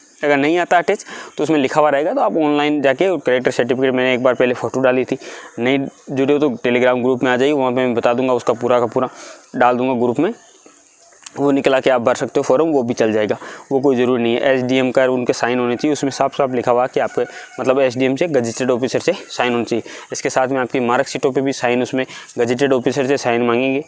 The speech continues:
उसमें भी जो आपकी टू कॉपी होती है उसमें भी आपको वो साइन कराने हैं दोस्तों, गजेटेड ऑफिसर से। कोई भी फर्स्ट ग्रेड का जो आपका टीचर है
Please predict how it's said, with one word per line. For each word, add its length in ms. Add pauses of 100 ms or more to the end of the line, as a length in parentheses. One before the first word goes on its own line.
(1000)
उसमें 300
भी 180
जो 200
आपकी 220
टू 160
कॉपी 240
होती 200
है 60
उसमें 240
भी 100
आपको 320 (400)
वो 80
साइन 260 (320)
कराने 240
हैं 80
दोस्तों, 360
गजेटेड 300
ऑफिसर 300
से। 200
कोई 180
भी 60
फर्स्ट 260
ग्रेड 140
का 100
जो 120
आपका 200
टीचर 300
है 80